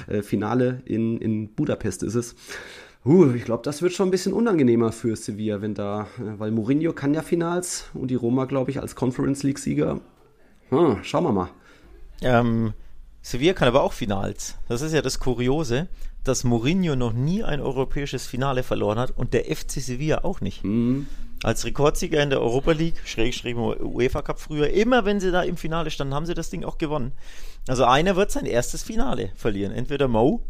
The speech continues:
Speaker 2: oder eben Sevilla. Ähm, ja, und Stichwort hier noch ganz kurz zum, zum Realspiel. Auch Sevilla hat ja eine Riesenchance auf die Conference League
Speaker 1: Hm.
Speaker 2: vergeben. Ne? Klar, wenn sie die Europa League gewinnen, stehen sie in der Champions League. Das ist der große, große,
Speaker 1: Hm.
Speaker 2: große Preis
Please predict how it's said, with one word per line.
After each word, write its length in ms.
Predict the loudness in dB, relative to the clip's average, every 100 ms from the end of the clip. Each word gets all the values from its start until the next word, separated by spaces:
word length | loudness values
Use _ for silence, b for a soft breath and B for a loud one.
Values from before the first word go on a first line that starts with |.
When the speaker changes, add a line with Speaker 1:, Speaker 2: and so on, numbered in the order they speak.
| -2
Speaker 2:
oder 360 | 0 2 2 2
eben 340 | 0 0 -2 -4
Sevilla. 520 | -6 -4 -2 -2 -2 B B B B 0
Ähm, 480 | 2 4 2 2
ja, 140 | 4 4
und 160 | 2
Stichwort 480 | 0 -4 4 4 2
hier 320 | -2 0 0
noch 220 | 0 -2 -2
ganz 200 | -6 -4
kurz 300 | -6 -6 -8
zum, 360 | -8 -6 -8 -6
zum 160 | -6
Realspiel. 540 | 0 2 2 0 -2 -2
Auch 80 |
Sevilla 300 | -2 0 2
hat 100 | 2
ja 80 | 2
eine 160 | 2 0
Riesenchance 640 | -2 -4 0 0 0 0
auf 100 | 0
die 80 | -2
Conference 420 | 0 0 -2 -6
League 220 | -6 -8 -6
Speaker 1:
Hm. 140 | -2
Speaker 2:
vergeben. 320 | -2 -4 -4 -4
Ne? 140 | -4
Klar, 320 | 2 4 6
wenn 140 | 6 2
sie 80 |
die 60 | 2
Europa 320 | 2 2 0
League 140 | -2 -2
gewinnen, 240 | -4 -4
stehen 340 | -6 -6 -4
sie 100 | -2
in 80 | 0
der 140 | -2 -2
Champions 280 | -2 -2 -4
League. 160 | -4
Das 140 | -2 -2
ist 120 | 0
der 80 | 2
große, 380 | 4 4 4 0
große, 260 | 0 -2
Speaker 1:
Hm. 80 | 0
Speaker 2:
große 260 | 0 0 0
Preis 460 | 2 2 0 -6